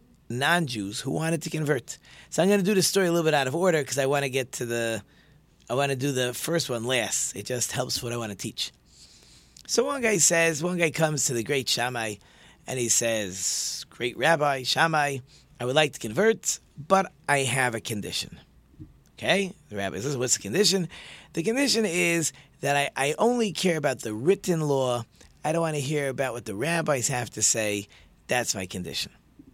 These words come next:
Shammai is this great scholar. He is one of the leaders. He understands without the oral law,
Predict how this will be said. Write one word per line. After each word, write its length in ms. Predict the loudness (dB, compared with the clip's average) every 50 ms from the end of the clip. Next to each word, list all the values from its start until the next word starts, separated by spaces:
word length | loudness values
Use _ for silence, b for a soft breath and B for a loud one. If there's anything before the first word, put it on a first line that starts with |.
| -20 -20 -20 -20 -20 -20 -20 -20 -20 _ _ _ _ -20 -20 -20 -20 -20 -20 b b b
Shammai 380 | -6 -4 -2 0 0 -2 -2 -4
is 160 | -6 -6 -6
this 160 | -4 -4 -4
great 260 | -2 -2 -4 -2 -2
scholar. 480 | -2 -2 -2 -4 -6 -4 -6 -8 -10 -12 -18 b b b b
He 280 | -12 -6 -4 -2 0 -2
is 120 | -2 -2
one 140 | -2 -2 -2
of 80 | -2
the 100 | -2 -2
leaders. 460 | -2 -2 -2 -4 -4 -6 -6 -8 -8 -10 B B B B
He 140 | -4 -2
understands 680 | 0 0 2 2 2 2 2 2 0 0 -2 -2 -2 -4
without 520 | -4 -6 -4 -2 -2 0 0 0 0 -2 -4
the 260 | -8 -6 -6 -6 -4
oral 400 | -2 0 0 0 0 0 0 0
law, 400 | 0 0 0 0 -2 -2 -4 -6